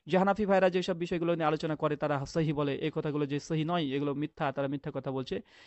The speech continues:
এরকম পঁয়ত্রিশটা মাসালা, পঁয়ত্রিশটা মাসালা এবং আক-, আহলে হাদিসের উপরে কিছু অভিযোগ আছে,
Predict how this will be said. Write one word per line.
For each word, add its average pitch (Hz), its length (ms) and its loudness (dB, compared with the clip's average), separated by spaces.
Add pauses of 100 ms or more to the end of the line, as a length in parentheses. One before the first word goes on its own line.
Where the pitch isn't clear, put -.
(140)
এরকম 196 260 4
পঁয়ত্রিশটা 233 560 2
মাসালা, 165 580 4 (320)
পঁয়ত্রিশটা 190 420 0
মাসালা 180 340 2
এবং 190 200 0
আক-, - 260 -4
আহলে 175 220 2
হাদিসের 185 240 -2
উপরে 170 160 -4
কিছু 160 340 -4
অভিযোগ 160 360 0
আছে, 143 300 -2